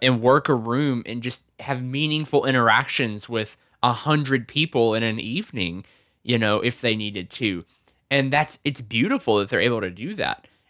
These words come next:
but that's their love language, is to be able to, um,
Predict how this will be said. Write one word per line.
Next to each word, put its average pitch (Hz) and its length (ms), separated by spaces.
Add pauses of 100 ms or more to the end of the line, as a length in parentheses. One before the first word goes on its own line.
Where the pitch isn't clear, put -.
but 127 180
that's 135 300
their 95 300
love 117 360
language, 95 580
is 107 180
to 117 100
be 107 180
able 107 220
to, 104 340 (580)
um, 104 300